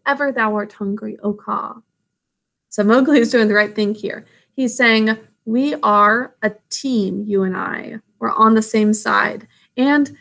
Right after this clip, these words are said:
I owe you my life, and so if I hunt anything tonight, it is yours." "All thanks, little brother," said Kaa, though his eyes twinkled. "And what may so bold a hunter kill? I ask that I may follow when next he goes abroad."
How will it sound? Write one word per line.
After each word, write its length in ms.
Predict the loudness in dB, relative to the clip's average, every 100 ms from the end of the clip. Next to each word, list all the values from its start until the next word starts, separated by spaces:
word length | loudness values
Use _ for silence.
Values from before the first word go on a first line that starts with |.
| -12 0
I 180 | 2 2 2
owe 160 | 2
you 160 | 2 2
my 180 | 2 2
life, 380 | 4 2 0 -2
and 140 | -4
so 160 | -2 -4
if 180 | -4 -2
I 180 | -2
hunt 340 | -2 -4 -4 -4
anything 440 | -2 -2 -2 -4 -4
tonight, 420 | -4 -2 -2 -2
it 180 | -2 0
is 220 | 0 -2
yours." 600 | -8 -10 -16 -14 -12 -12 _ _ _ _ _ _ -20 _ _ _ _ _ _ 2
"All 200 | 4 4
thanks, 380 | 4 2 2 0
little 200 | 0 0
brother," 420 | -4 -6 -8 -10
said 360 | -10 -8 -8 -10
Kaa, 420 | -12 -10 -8 -12 _
though 180 | 0 2
his 200 | 4 2
eyes 260 | 2 2 0
twinkled. 540 | -4 -8 -10 -16 -20 _ _ _ _ _
"And 220 | 4 6
what 180 | 4 2
may 220 | 2 2
so 260 | 2 2 0
bold 460 | 0 0 0 -2 -6
a 80 |
hunter 400 | -6 -6 -6 -8
kill? 560 | -14 -8 -6 -6 -12 -20 _ _ _ _ 2
I 120 | 6
ask 300 | 6 2 0
that 120 | 2 4
I 180 | 4
may 180 | 4 2
follow 420 | 2 0 2 2 0
when 220 | -2 -4
next 260 | -6 -8
he 100 | -8
goes 280 | -4 -4 -4
abroad." 560 | -8 -4 -4 -4 -8